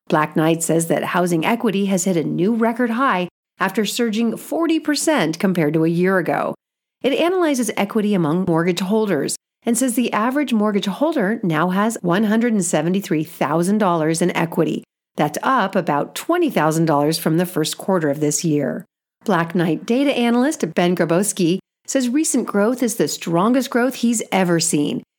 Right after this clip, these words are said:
He also says ninety-eight percent of the homeowners who are in forbearance have at least ten percent equity in their homes. That should help them avoid foreclosure as foreclosure moratoriums are lifted. Higher levels of home equity, along with moratoriums,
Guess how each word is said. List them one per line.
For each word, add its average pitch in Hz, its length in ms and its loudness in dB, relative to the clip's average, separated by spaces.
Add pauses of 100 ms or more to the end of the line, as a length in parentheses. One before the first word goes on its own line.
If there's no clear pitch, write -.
(120)
He 180 180 0
also 202 300 0
says 165 340 0
ninety-eight 165 600 0
percent 170 320 0
of 160 80 0
the 143 60 -2
homeowners 185 600 0
who 165 100 0
are 151 100 0
in 180 140 0
forbearance 220 680 0 (320)
have 247 160 0
at 220 100 0
least - 400 -2
ten 294 300 0
percent 165 400 0
equity 160 320 0
in 151 100 0
their 170 140 2
homes. 165 500 -2 (440)
That 165 140 0
should 156 140 0
help 180 260 0
them 165 200 2
avoid 156 340 -2
foreclosure 170 760 0
as 180 200 -2
foreclosure 240 560 0
moratoriums 180 760 0
are 160 140 0
lifted. - 580 -4 (1080)
Higher 349 340 0
levels 160 380 0
of 156 100 0
home 165 300 2
equity, 208 360 0
along 160 380 2
with 156 160 -2
moratoriums, 196 800 0